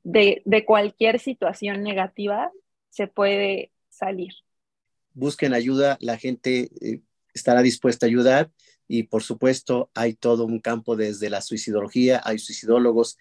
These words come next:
Speaker 2: que están preparados y capacitados para abordar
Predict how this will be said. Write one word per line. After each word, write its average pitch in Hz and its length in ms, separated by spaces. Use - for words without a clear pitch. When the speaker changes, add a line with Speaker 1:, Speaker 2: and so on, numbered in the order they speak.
Speaker 2:
que 104 280
están 110 320
preparados 113 500
y - 60
capacitados 113 600
para 123 200
abordar 107 400